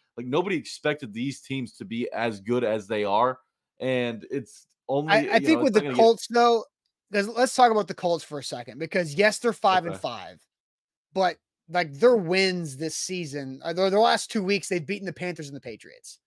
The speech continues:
Speaker 2: right? So, like, that's how they got to five and five. I think if the Titans were sitting there at three and five and they had played the Patriots and the Panthers, the Titans would also be five and five. You see what I mean? Like, I don't, I don't
Speaker 1: No, I
Speaker 2: think
Speaker 1: get it.
Speaker 2: I, the, and that's just how their schedule broke. Now the Colts have to go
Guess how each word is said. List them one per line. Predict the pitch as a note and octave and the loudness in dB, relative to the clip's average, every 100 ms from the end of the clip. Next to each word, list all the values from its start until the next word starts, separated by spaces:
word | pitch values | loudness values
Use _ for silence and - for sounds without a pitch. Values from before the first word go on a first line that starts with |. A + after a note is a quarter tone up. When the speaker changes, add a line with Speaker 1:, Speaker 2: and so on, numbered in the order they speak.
| _ _ _ - | _ _ _ -4
Speaker 2:
right? | F3 - | -4 -4
So, | - G#3 | 0 2
like, | F#3 D#3 | 2 2
that's | A3+ A3+ - | 2 2 2
how | G3+ | 2
they | F#3 | 2
got | C#3+ F#3 E3+ E3+ | 2 0 0 -6
to | |
five | D3+ F3 D3 | -6 -4 -4
and | B2+ A#2 | -8 -16
five. | G#2 D2 _ _ _ - | -18 -20 _ _ _ 0
I | A3+ | 2
think | B3+ A#3+ | 2 -2
if | G3+ | -4
the | F3+ | -6
Titans | - A3 A#3+ | 0 0 0
were | G#3+ | -8
sitting | - G#3 F#3+ | -4 -2 0
there | F3+ F3 | 0 0
at | D3+ | -4
three | - F3+ F#3 | -10 -6 -4
and | F3 D3 | -4 -6
five | A2+ G#2+ A#2+ C3+ _ _ _ | -8 -8 -12 -18 _ _ _
and | F3+ F#3 | -6 -2
they | |
had | E3+ | -2
played | F#3 F3+ | 0 -2
the | D#3 | -4
Patriots | - F#3 F#3 F#3 F3+ F3 - | -6 -6 -4 -4 -4 -6 -12
and | E3+ | -12
the | D#3 | -10
Panthers, | F3 E3+ E3+ G3 E3 | -8 -8 -4 -4 -4
the | F3 | -4
Titans | - G#3+ A3+ | -2 -2 -2
would | A#3 | 4
also | C4+ - D#3+ | 4 2 -4
be | C3+ | -8
five | B2 A2+ G2+ | -10 -12 -12
and | G#2 | -16
five. | G2 A#1+ _ _ _ _ _ - | -18 -20 _ _ _ _ _ -16
You | E3+ | -6
see | G3+ | -2
what | F#3 | -2
I | |
mean? | F#3 G3 F#3 _ _ | 0 -2 -4 _ _
Like, | F3+ | -8
I | F#3+ - | -2 0
don't, | A#3+ - | 2 2
I | |
don't | A3+ A#3 | 0 4
Speaker 1:
No, | A3 | 6
I | |
Speaker 2:
think | E3 A#2+ | 4 2
Speaker 1:
get | B2 | -4
it. | D#3 _ D3+ D3+ _ _ - | -4 _ -20 -20 _ _ -8
Speaker 2:
I, | G#3+ G#3 A#3 F#3+ | -8 -6 -10 0
the, | G#3+ | 2
and | A3+ | 4
that's | B3 B3 | 2 0
just | A#3 A3 F3 - | -4 -8 -10 -6
how | F#3+ G3 | 0 2
their | F3 E3 | 0 -6
schedule | - G3 E3 D#3 | -4 -4 -2 -6
broke. | C#3 G#3 F3 E3 | 2 2 2 -2
Now | F3 E3+ E3+ | -8 -4 -4
the | D#3 | -4
Colts | - A3 - | -2 -2 -4
have | F3+ E3 | -6 -6
to | D#3+ | -6
go | D#3 D#3 D3+ | -4 -4 -4